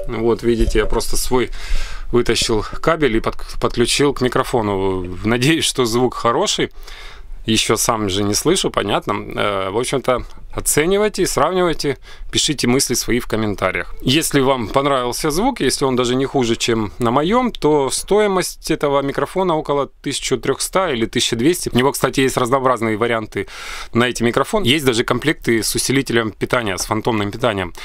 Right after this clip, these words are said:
так как для этого микрофона нужно фантомное питание, по-моему, сорок восемь вольт.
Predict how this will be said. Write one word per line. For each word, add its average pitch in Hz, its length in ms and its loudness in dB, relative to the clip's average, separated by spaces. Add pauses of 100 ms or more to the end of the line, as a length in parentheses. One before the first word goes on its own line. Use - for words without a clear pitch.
(240)
так - 120 0
как 117 160 0
для 117 140 4
этого 104 160 0
микрофона 127 540 2
нужно 110 360 0
фантомное 110 480 -2
питание, 135 560 -2
по-моему, 113 340 -4
сорок 120 400 -2
восемь 117 380 0
вольт. 180 320 0